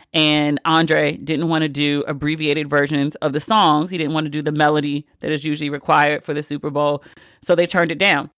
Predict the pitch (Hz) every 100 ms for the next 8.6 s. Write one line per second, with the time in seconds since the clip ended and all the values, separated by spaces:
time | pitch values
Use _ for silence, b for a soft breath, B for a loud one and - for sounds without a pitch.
0 | - 160 180 160 156 156 139 151 143 143
1 | 143 147 180 196 b b 143 165 147 156
2 | 151 147 - 151 156 156 139 - - -
3 | _ - 165 160 151 165 - 160 160 156
4 | 156 165 - _ _ _ 165 147 147 147
5 | 143 143 190 b b b b b _ _
6 | _ _ _ _ _ _ _ _ _ _
7 | - 214 294 254 143 - 185 254 262 226
8 | 233 - 190 254 139 156